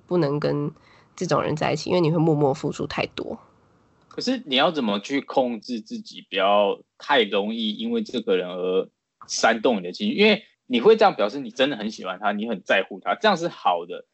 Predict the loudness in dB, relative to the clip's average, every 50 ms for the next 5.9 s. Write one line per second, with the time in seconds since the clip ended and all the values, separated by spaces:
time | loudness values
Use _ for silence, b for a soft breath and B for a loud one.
0 | _ _ _ -10 -8 -8 -6 -2 2 4 4 4 2 0 -4 -6 -6 -6 -8 -8
1 | -4 0 0 0 0 0 -6 -6 -6 -4 -6 -6 -8 -10 -12 -12 -12 -12 -10 -8
2 | -4 -4 -4 -4 -4 -4 -2 -2 -2 0 -2 -2 -2 -2 -2 0 0 -2 -4 -6
3 | -10 -10 -10 -10 -12 -10 -8 -6 -6 -4 0 2 2 2 2 0 2 4 4 4
4 | 4 4 2 2 2 2 2 0 -2 -2 2 4 4 4 4 B B B B B
5 | -2 0 2 2 4 2 2 0 -2 -6 -8 -6 -4 0 4 4 4 4